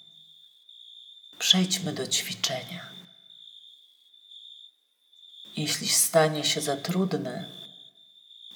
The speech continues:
proszę, przerwij je i zrób ćwiczenie bezpiecznego miejsca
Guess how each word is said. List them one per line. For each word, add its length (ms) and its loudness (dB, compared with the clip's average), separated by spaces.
proszę, 360 2
przerwij 760 2
je 300 -8
i 60 -4
zrób 560 -2
ćwiczenie 540 -2
bezpiecznego 760 -4
miejsca 840 -2